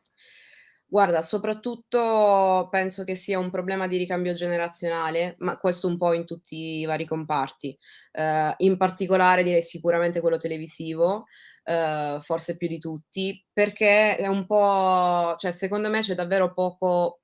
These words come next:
poco ricambio, ma non tanto, ehm, ceh più che altro ai piani alti, nel senso che davvero sembra che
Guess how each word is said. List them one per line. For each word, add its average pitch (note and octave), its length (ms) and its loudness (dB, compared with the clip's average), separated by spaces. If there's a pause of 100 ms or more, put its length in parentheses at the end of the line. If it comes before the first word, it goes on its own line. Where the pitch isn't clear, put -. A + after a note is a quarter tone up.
poco F#3 220 0
ricambio, F#3+ 600 0
ma G3 220 2
non C4+ 260 -2
tanto, F#3+ 560 -2 (440)
ehm, F3 580 2
ceh E3+ 160 -4
più G#3+ 100 -2
che A3+ 80 0
altro A#3+ 220 2
ai G#3 40 0
piani F3+ 280 0
alti, E3 400 -2
nel E3+ 120 0
senso F3 300 -4
che F3 120 -2
davvero F#3 680 0
sembra F#3 380 -2
che F3 220 -6